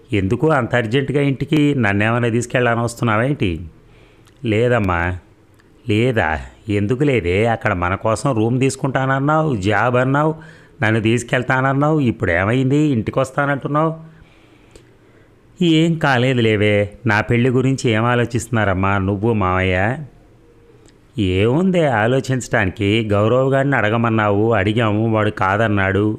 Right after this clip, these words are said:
సందీపం చేసుకోమని మేమున్న-, మేము అన్నాము,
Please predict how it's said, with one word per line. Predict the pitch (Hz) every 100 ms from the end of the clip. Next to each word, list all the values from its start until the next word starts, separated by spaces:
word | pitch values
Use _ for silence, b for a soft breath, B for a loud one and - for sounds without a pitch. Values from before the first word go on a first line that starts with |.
| 143
సందీపం | - 107 117 135 139 139
చేసుకోమని | 123 117 - 117 117 123
మేమున్న-, | 113 107 107 104 107 -
మేము | 110 107
అన్నాము, | 98 98 101 95 95 104